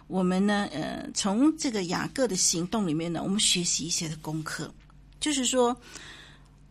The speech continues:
我们向神许愿的时候，我们有没有哪一些具体的行动？比如说，呃，我们生病啊，病得好重，然后我们就求神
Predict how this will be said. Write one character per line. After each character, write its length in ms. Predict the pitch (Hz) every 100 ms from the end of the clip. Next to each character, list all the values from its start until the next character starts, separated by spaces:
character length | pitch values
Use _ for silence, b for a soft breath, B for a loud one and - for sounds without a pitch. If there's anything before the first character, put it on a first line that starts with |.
| - -
我 140 | 277
们 180 | 311 381
向 220 | 359 294
神 260 | - 226 240
许 280 | - 175
愿 220 | 120 233 202
的 120 | 170
时 160 | -
候， 260 | 165 160 - - - - -
我 100 | 196
们 180 | 208
有 100 | 208
没 120 | 165 180
有 80 |
哪 160 | 170 151
一 100 | 190
些 180 | - 180
具 340 | - 269 247
体 260 | - - -
的 100 | -
行 360 | - - 131 170
动？ 200 | 208 165 - - - - - - - - - - B B B B
比 100 | -
如 80 | 190
说， 220 | 196 220 202
呃， 760 | 196 196 196 - - 180 165
我 80 | 156
们 140 | 160 180
生 240 | 220 226
病 180 | 254 226
啊， 300 | 202 175 170
病 120 | 233 208
得 80 |
好 200 | 196 190
重， 340 | - 247 208 - B B B -
然 180 | 180
后 80 | 214
我 60 | 180
们 100 | 165
就 100 | 185
求 200 | - 196
神 240 | 190 -